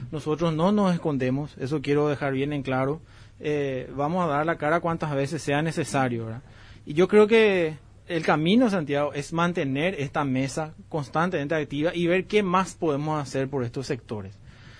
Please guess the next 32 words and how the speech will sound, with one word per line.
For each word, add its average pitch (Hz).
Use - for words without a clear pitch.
Ya 147
hay 175
una 202
serie 185
de 196
medidas, 170
estamos 165
pensando 175
en 160
unas 170
nuevas 160
medidas. 147
Yo 165
te 196
digo, 202
Santiago, 185
eh, 165
como 185
economista, 180
¿verdad? 139
Independientemente 151
del 160
cargo 143
que 160
me 160
toca, 151
ah, 147
ocupar 151
ahora, 139
eh, 139
la 147
recesión 165